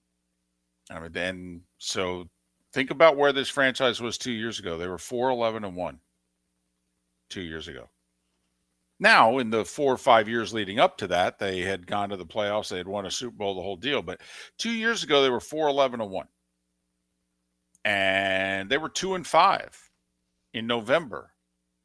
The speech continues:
of the twenty twenty-one season. And now look what they've done since.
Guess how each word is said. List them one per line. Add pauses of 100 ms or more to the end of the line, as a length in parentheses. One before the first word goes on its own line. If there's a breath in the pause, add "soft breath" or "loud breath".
(340)
of
the
twenty
twenty-one
season. (880)
And
now
look
what
they've
done
since.